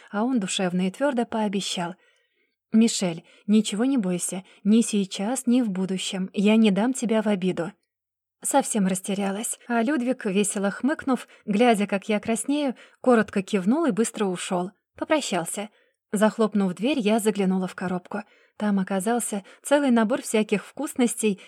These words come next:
из хорошей таверны. Маленькие на один укус бутербродики с рыбой и мясом, крохотные пирожки с разными начинками, пирожные — настоящее произведение кулинарного искусства. Дорогущие, небось.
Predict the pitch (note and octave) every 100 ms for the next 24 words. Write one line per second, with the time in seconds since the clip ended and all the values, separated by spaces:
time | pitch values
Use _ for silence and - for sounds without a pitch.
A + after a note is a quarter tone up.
0 | - A3 A3 G3 G3+ C4 C4 B3 G3+ G3+
1 | G3+ G3+ - _ G#3+ G#3+ G3 G3+ G#3 C#4
2 | B3+ A3+ A3 A#3+ B3 G3 - A#3+ G#3+ A#3
3 | A3 F#3 F3+ G#3 A#3 B3 A#3 - F#3 G#3+
4 | A3 B3+ A3 F3+ E3+ E3+ - G3 - -
5 | B3 C4 C#4 A#3+ A3+ A3 A3 - - D#4
6 | - - - G3 F#3+ A3+ C#4 C#4+ - A#3
7 | A3 A3+ A3 G#3+ _ _ _ G3+ G3 A#3
8 | A3+ F#3+ F#3 - G#3 - G3 F#3 G3+ A3+
9 | G3 G3+ F#3 F3+ F3+ F#3+ F#3+ G#3+ A3 G#3
10 | G3 F#3+ G3+ G3 F#3+ - G#3 F#3+ - G#3
11 | - _ _ A3+ C4+ A3+ F#3+ - G#3+ G3+
12 | G3+ F#3+ G3+